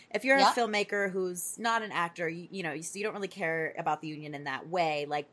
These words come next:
Speaker 1: kind of what, um, benefits, I guess, do you get for making your project a union project as a filmmaker specifically?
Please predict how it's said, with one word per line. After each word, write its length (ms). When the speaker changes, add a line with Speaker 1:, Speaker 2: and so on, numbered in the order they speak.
Speaker 1:
kind 260
of 200
what, 260
um, 440
benefits, 460
I 100
guess, 300
do 120
you 100
get 360
for 680
making 340
your 120
project 640
a 40
union 400
project 560
as 160
a 60
filmmaker 540
specifically? 760